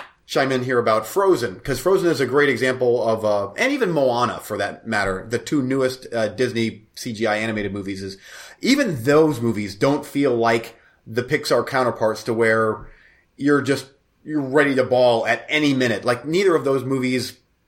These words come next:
really do that, and neither does this one. And I, I, I personally like that. I, I don't like to always have to, like, "Oh, great, where's my Kleenex? 'Cause I'm gonna melt, I'm gonna have a meltdown here 'cause it's so sad and heartbreaking."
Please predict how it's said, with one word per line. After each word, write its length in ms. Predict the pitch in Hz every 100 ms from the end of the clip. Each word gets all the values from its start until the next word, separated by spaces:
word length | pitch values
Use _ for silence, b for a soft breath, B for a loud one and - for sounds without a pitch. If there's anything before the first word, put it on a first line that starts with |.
| _ -
really 300 | 143 147 123
do 100 | 135
that, 140 | 117
and 100 | 135
neither 180 | 196 214
does 200 | 170 131
this 160 | 151
one. 80 | 120
And 100 | 120
I, 320 | 139 160 160 160
I, 180 | 131 147
I 20 | 160
personally 760 | - 180 185 214 220 233 226 -
like 300 | - 123 120
that. 220 | - 76 -
I, 280 | 113 120 110 - B B B
I 120 | 131
don't 200 | 139 151
like 220 | 127 139 -
to 80 | 123
always 360 | 127 131 127 - _ _ -
have 320 | - 135 -
to, 120 | 123 -
like, 240 | 117 113
"Oh, 160 | 123 117
great, 240 | 101 95
where's 180 | 117 120
my 100 | 120
Kleenex? 400 | 113 127 117 -
'Cause 100 | 104
I'm 140 | 110
gonna 180 | 113 98
melt, 400 | 117 113 123 117 -
I'm 80 | 120
gonna 100 | 113
have 120 | 107
a 140 | 95 - _
meltdown 440 | 139 127 135 120 107
here 100 | 107
'cause 100 | 107
it's 160 | 107
so 140 | - 117
sad 540 | - - 123 104 98
and 160 | 104 95 - _ _ -
heartbreaking." 640 | - 139 - 95 87 78 78